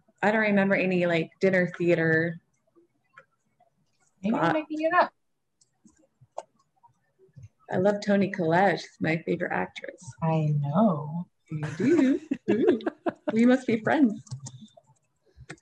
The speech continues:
Speaker 1: Although, don't ask me what your favorite
Speaker 2: Oh,
Speaker 1: actress
Speaker 2: Connie
Speaker 1: is.
Speaker 2: and Carla. Is that it?
Speaker 1: Oh, actually, I think I've seen that. It has, um,
Speaker 2: Yeah, I know. And Nia Vardalos. Yeah.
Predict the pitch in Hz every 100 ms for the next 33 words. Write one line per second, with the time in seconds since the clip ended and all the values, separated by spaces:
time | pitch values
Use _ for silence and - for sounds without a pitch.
0 | - _ _ - - - 190 190 196 202
1 | 202 190 180 170 185 185 170 170 202 -
2 | 240 269 285 262 247 214 170 147 - _
3 | _ _ _ _ 170 170 180 185 - _
4 | _ _ _ _ _ _ - - - 381
5 | 466 - 330 - 381 381 381 370 - 392
6 | 381 226 214 233 277 285 277 269 247 220
7 | 226 220 - - _ 202 240 208 170 196
8 | 214 208 202 196 196 170 156 - - -
9 | 170 151